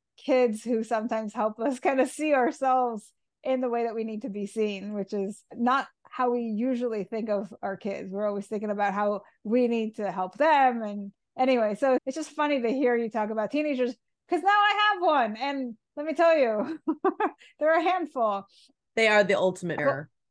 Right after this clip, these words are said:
Speaker 2: <laughs>
Speaker 1: Absolutely. Absolutely. All right. So I got a couple of questions for you. First of all, you talk about this mindset of stop settling, and that seems central to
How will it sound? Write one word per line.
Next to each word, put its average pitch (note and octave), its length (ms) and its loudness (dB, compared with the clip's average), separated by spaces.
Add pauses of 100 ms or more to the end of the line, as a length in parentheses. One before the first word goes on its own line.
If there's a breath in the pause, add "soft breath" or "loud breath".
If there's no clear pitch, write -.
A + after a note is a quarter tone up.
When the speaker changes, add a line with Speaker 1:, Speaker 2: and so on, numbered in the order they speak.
Speaker 2:
<laughs> - 1120 -2
Speaker 1:
Absolutely. B3 640 0
Absolutely. G#3 520 -6 (300 soft breath)
All F4 60 4
right. C#4 160 0
So F4+ 100 2
I E4 160 6
got F4 80 -2
a A#4+ 200 4
couple F#4 240 2
of D4 80 0
questions A3 400 -2
for A3 120 -10
you. G#3 380 -2 (680)
First F4 240 0
of C4 80 -2
all, A3 360 0 (440)
you C4+ 120 -6
talk F4 240 0
about E4 260 2
this A#3+ 160 -4
mindset A3 600 -2 (140)
of G3+ 380 -2
stop - 460 0
settling, F#3+ 800 -6 (600)
and A3 140 -4
that A3+ 200 -4
seems A#3+ 420 -4 (220)
central A3 760 2 (100)
to F#3+ 600 -6